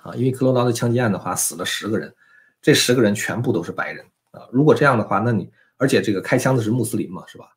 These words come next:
那照这么说的话，应该是穆斯林对白人的种族仇恨，对吧？那么这个所谓的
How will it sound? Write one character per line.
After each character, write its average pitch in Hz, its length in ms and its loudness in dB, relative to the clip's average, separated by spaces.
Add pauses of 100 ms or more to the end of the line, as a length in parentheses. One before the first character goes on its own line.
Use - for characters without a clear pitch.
(300)
那 135 120 0
照 147 140 6
这 143 100 2
么 135 120 4
说 123 180 2
的 110 60 2
话， 95 180 -2
应 117 80 -4
该 120 100 -2
是 110 120 -2
穆 123 160 0
斯 113 100 -4
林 101 100 -4
对 107 140 0
白 104 220 -6
人 104 100 -4
的 95 120 -4
种 90 220 -8
族 107 100 -6 (200)
仇 - 160 -10
恨， 117 240 0
对 - 80 -8
吧？ - 140 -16 (560)
那 127 120 0
么 104 240 4 (580)
这 120 140 2
个 107 80 6
所 - 180 0
谓 127 100 6
的 110 140 4